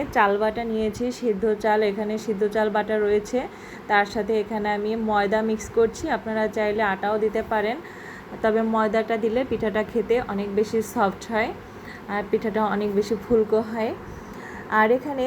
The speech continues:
চিনি নিয়েছি, পরিমাণ মতো চিনি দিয়ে দিচ্ছি। আপনারা আপনাদের টেস্ট অনুযায়ী চিনিটা বাড়িয়ে কমিয়ে দিয়ে দিবেন। চাইলে আপনারা এখানে গুড় দিতে পারেন,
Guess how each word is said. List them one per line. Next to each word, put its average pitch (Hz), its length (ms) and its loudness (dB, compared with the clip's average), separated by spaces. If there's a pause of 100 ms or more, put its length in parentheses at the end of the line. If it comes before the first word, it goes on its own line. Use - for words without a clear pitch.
(140)
চিনি 269 260 -2
নিয়েছি, 254 460 0 (140)
পরিমাণ 240 420 2
মতো 240 280 0 (140)
চিনি 233 240 0
দিয়ে 240 220 6
দিচ্ছি। 233 440 -4
আপনারা 220 420 -2
আপনাদের 220 460 2
টেস্ট 214 260 2 (120)
অনুযায়ী 214 400 2
চিনিটা 214 480 -2
বাড়িয়ে 208 340 4
কমিয়ে 208 400 0
দিয়ে 208 220 6
দিবেন। 214 280 2 (100)
চাইলে 202 320 2
আপনারা 214 280 0
এখানে 202 260 0
গুড় 214 260 2
দিতে 220 220 -2
পারেন, 220 240 0